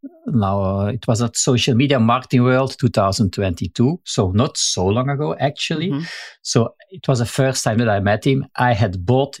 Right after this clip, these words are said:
Speaker 1: his Rise token at the time. So Ori-, the Rally coin, which doesn't exist anymore at this time, which is, yeah, a token, which is a digital currency, like a cryptocurrency, but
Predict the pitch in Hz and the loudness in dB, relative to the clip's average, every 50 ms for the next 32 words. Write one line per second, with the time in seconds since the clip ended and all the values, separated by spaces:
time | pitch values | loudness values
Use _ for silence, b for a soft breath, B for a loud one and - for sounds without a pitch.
0 | - - 113 - - - 120 104 101 101 104 110 110 104 - - - _ _ _ | -6 -4 -4 -4 -4 -4 -4 0 0 0 0 0 -2 -4 -6 -8 -10 _ _ _
1 | _ - 147 135 135 135 - 104 92 90 87 - - 90 - 101 92 - 104 90 | _ 0 2 2 2 0 -2 -2 -2 -2 -4 -4 -6 -6 -6 -6 -4 -2 0 0
2 | 85 85 82 85 85 87 _ _ _ _ _ - - - 123 104 101 - _ _ | 0 0 -2 -6 -8 -10 _ _ _ _ _ -14 -8 -2 -2 -2 -2 -2 _ _
3 | _ _ _ - 107 95 87 90 90 95 98 - 135 98 104 98 90 87 92 92 | _ _ _ -4 -4 -2 0 0 -2 -2 -4 -6 -6 -4 -4 -2 -2 0 0 0
4 | 98 107 110 - - 131 123 127 135 143 156 143 - _ _ - 107 101 - - | 0 -2 -2 -2 -2 0 0 0 0 -2 -4 -6 -8 _ _ -6 -6 -6 -6 -8
5 | - - - 107 107 101 95 120 101 - - 107 92 87 92 87 110 117 113 - | -12 -10 -8 -6 -4 -4 -2 -4 -6 -6 -6 -10 -10 -8 -6 -2 -2 -2 -4 -4
6 | - - 110 98 98 95 92 90 85 87 - - 104 92 - - - 107 110 123 | -6 -4 -2 -2 -2 -2 -4 -4 -6 -8 -8 -10 -10 -10 -8 -4 -2 0 0 0
7 | 139 139 _ B B B B B B B B B _ - 120 113 - - - 131 | -2 -4 _ B B B B B B B B B _ 0 0 0 0 -2 0 0
8 | 120 110 - - - - - - 254 359 403 _ _ _ - 107 104 101 - - | 0 0 0 -2 -4 -4 -6 -8 -10 -12 -16 _ _ _ -4 -2 0 0 0 -2
9 | 127 117 - _ - 110 104 123 123 - 147 143 131 110 107 - - 131 117 - | -4 -4 -4 _ -2 -2 0 0 0 0 0 0 0 0 0 -2 -2 -2 -2 -4
10 | - 120 98 87 92 117 107 92 - 123 117 - 127 113 107 120 143 - _ - | -4 -8 -6 -2 0 0 0 2 0 0 0 0 0 0 0 -2 -4 -10 _ -4
11 | - 110 90 85 85 85 85 - - 107 95 92 92 - - 104 - - 98 101 | 0 0 0 0 -2 -4 -4 -4 -2 -2 -2 -2 -4 -4 -8 -12 -8 -4 -2 -2
12 | 98 98 - - - 107 - - 113 98 98 110 120 110 - 135 127 135 135 - | -2 -2 -4 -8 -8 -8 -8 -6 -4 -2 -2 -2 -2 -2 -2 -2 -2 -2 -2 -2
13 | 113 98 87 104 113 117 - - - | -2 0 2 2 2 0 -2 -8 -16